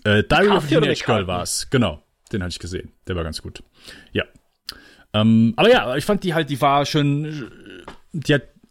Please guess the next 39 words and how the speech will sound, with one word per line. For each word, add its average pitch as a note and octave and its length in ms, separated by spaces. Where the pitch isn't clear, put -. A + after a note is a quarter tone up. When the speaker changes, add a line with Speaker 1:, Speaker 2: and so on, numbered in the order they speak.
Speaker 1:
richtig, - 440
also D3+ 420
war D#3 300
ein D#3+ 120
richtig - 460
guter, D#3+ 680
guter C#3+ 240
Charakter, C#3 720
also B2+ 140
nicht C3+ 180
gut, F3 260
einfach, B2+ 280
ja, B2 120
ist A#2 100
ein A#2 60
guter A#2 200
Mensch, G#3 220
sondern C#3 180
einfach D3+ 360
nur, D3 300
okay, E3 440
du A#2 80
kannst C#3 280
halt D3 140
so C3 160
super C#3 520
einfach A#2+ 520
die G#2+ 560
Handlung C3 320
von B2+ 160
dieser A#2+ 180
Person A#2 280
nachvollziehen. C#3 600
Es C3 140
war B2 100
jetzt B2 160
nicht - 140
irgendwie B2 400
so, B2 360